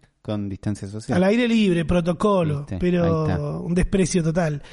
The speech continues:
Speaker 2: Y <laughs> fue el
Speaker 1: Ah, bien,
Speaker 2: miércoles.
Speaker 1: sí.
Speaker 2: Y
Speaker 1: ¿Cuánto,
Speaker 2: el
Speaker 1: cuánto me vas a dar
Speaker 2: el
Speaker 1: vos? Ah, sí.
Speaker 2: Ah, sí,
Speaker 1: Cierto.
Speaker 2: bueno, tomá, acá está, acá tenés la llavecita. El jueves me vine temprano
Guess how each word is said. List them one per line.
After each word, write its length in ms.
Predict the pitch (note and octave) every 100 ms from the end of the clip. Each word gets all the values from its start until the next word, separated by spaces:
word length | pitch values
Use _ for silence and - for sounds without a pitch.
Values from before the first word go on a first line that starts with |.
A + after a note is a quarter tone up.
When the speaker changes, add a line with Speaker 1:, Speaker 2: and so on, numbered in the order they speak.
| - - - C#4
Speaker 2:
Y 80 | F#3
<laughs> 1160 | F#3+ F#3+ - - - A3+ - - - - - -
fue 160 | G#3
el 60 | G#3+
Speaker 1:
Ah, 20 |
bien, 40 | G#3
Speaker 2:
miércoles. 580 | A#3+ A3+ B2 B2 - D3
Speaker 1:
sí. 140 | C3+ G#2
Speaker 2:
Y 20 |
Speaker 1:
¿Cuánto, 320 | - - F#3
Speaker 2:
el 120 | F3+
Speaker 1:
cuánto 260 | F3 C3 C3
me 60 | B2+
vas 160 | B2+ B2+
a 60 |
dar 120 | C#3
Speaker 2:
el 60 | D3
Speaker 1:
vos? 180 | C#3+ D3
Ah, 260 | C#3 C3 A#2
sí. 300 | C3 A#2+ G#2 - _ _ _ - -
Speaker 2:
Ah, 220 | G#3+ G#3+ G3+
sí, 80 | C3
Speaker 1:
Cierto. 300 | G#3+ G#3 G3+
Speaker 2:
bueno, 200 | F#3+ F#3
tomá, 260 | G3+ A3+
acá 120 | A3 A3+
está, 500 | A#3 A3+ - G#3+ - - -
acá 160 | G3+ G#3+
tenés 220 | A#3 A3
la 80 | G3+
llavecita. 600 | G3 F3+ - E3+ - - - - - - - -
El 460 | F#3 F3+ F3+ F3
jueves 340 | - A3+ A#3+ G3+
me 140 | G3+
vine 240 | A3 A3
temprano 720 | G3+ G3+ F#3 A#3 A#3 A#3 A#3+